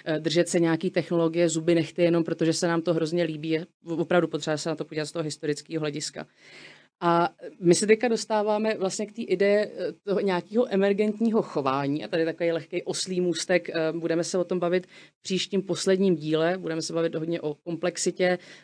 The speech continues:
budeme se bavit i o vědomí, ale nebojte se, žádný EZO a krystaly vás nečekají. To myslím, že už jste za těch pár dílů <laughs> pochopili, že takový s Tomášem úplně nejsme. Eh,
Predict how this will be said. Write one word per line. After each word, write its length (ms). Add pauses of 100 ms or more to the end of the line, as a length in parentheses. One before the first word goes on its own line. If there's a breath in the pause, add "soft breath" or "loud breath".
(100)
budeme 200
se 100
bavit 220
i 100
o 120
vědomí, 500
ale 120
nebojte 380
se, 180
žádný 400
EZO 260
a 60
krystaly 440
vás 400
nečekají. 520
To 80
myslím, 260
že 100
už 80
jste 140
za 80
těch 200
pár 200
dílů 200
<laughs> 100
pochopili, 400
že 100
takový 280
s 100
Tomášem 460 (320 loud breath)
úplně 320
nejsme. 400 (500 loud breath)
Eh, 240